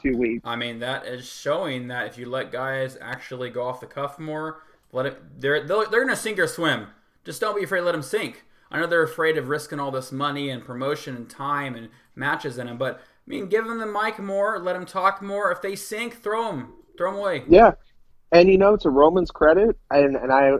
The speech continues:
Speaker 2: I'm gonna date this back a little bit, it was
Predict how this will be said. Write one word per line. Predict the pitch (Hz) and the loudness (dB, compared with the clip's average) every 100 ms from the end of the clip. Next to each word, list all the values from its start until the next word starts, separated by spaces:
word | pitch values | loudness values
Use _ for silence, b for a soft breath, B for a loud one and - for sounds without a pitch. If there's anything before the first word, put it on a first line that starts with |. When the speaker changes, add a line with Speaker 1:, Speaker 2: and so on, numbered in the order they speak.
| - | 2
Speaker 2:
I'm | 131 147 | 2 4
gonna | 156 139 | 6 4
date | 120 247 - | 4 0 2
this | 151 135 | -2 0
back | 135 131 156 | 8 8 8
a | 123 | 2
little | 120 | 2
bit, | 110 131 131 _ _ _ _ | 2 2 0 _ _ _ _
it | 147 156 | 6 10
was | 156 147 - | 12 10 6